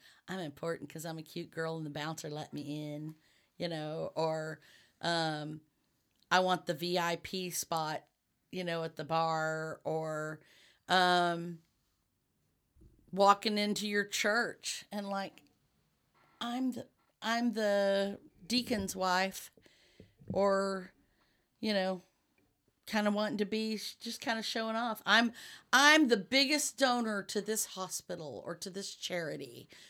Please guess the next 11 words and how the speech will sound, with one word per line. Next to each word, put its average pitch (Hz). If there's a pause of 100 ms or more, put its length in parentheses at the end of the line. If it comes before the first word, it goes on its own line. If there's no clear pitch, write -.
(180)
or 180 (460)
whatever. 208
And 175
you 190
want 190
people 214
to 196
treat 233
you 220
differently 180
because 180